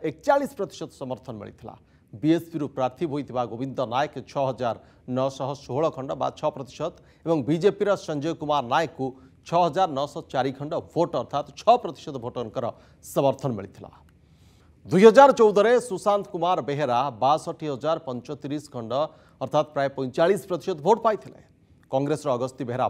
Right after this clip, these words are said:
ବାଉନ ହଜାର ଦୁଇଶହ ଅଠେଇଶ ଖଣ୍ଡ, ଅର୍ଥାତ୍ ଅଠତିରିଶ ପ୍ରତିଶତ ଏବଂ ବିଜେପିର ସନ୍ତୋଷ କୁମାର ନାୟକ ପନ୍ଦର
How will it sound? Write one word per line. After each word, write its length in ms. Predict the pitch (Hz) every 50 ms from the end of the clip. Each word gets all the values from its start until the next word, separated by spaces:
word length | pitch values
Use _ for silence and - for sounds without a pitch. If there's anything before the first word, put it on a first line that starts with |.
| -
ବାଉନ 240 | - 117 135 147 151 143 123
ହଜାର 300 | 123 117 - 127 120 107 98
ଦୁଇଶହ 240 | 117 120 113 - 123
ଅଠେଇଶ 280 | 113 - - 147 165 160 - -
ଖଣ୍ଡ, 140 | 117 107 104 110
ଅର୍ଥାତ୍ 360 | 107 - 139 147 156 - - 135 - - - - - - 131 139
ଅଠତିରିଶ 600 | 139 - - - 202 202 202 - 196 202 233 - -
ପ୍ରତିଶତ 320 | - 160 139 - - 147 123
ଏବଂ 140 | 139 135 135 123
ବିଜେପିର 480 | 101 113 139 165 143 170 156 - 160 156 165 156 - - - - _ _
ସନ୍ତୋଷ 520 | - - 180 170 170 170 170 269 269 247 - -
କୁମାର 300 | - 190 175 170 165 151
ନାୟକ 440 | 131 123 139 143 131 120 120 117 - - 127 120 -
ପନ୍ଦର 320 | 139 131 131 131 147 160